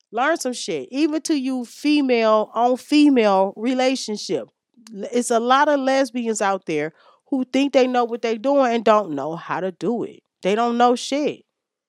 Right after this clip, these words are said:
And you would think they would because it's a woman's body and us women know what we like.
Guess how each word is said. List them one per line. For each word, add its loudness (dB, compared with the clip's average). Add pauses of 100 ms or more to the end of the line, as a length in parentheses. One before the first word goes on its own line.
(140)
And -10
you -12
would -12
think -6
they -2
would 2
because -8
it's -14
a -10
woman's -10
body -4 (260)
and -8
us -12
women -8
know 0
what -2
we -8
like. -8